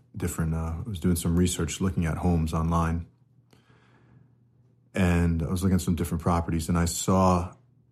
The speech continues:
the, the way that I did the search criteria, there was a house that was,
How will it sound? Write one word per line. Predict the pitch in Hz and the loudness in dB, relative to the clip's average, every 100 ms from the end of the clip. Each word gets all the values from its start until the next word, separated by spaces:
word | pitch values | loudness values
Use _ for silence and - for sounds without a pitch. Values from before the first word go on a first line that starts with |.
| - | -6
the, | 87 85 78 | -2 0 -2
the | 87 | -2
way | 92 92 | 2 4
that | 92 | 4
I | |
did | 85 90 | 2 0
the | - | -2
search | - 101 95 - | -2 0 0 -2
criteria, | - 85 85 92 85 82 80 80 - _ _ _ _ _ | -2 -2 -2 0 0 2 0 -2 -6 _ _ _ _ _
there | - 87 82 | -2 2 4
was | 82 82 73 - - _ _ _ _ - - _ | 2 0 -4 -12 -18 _ _ _ _ -20 -20 _
a | - 85 | -2 0
house | 92 90 87 - | 4 4 2 0
that | 82 80 | -2 -2
was, | 85 82 80 80 | -2 -2 -2 -4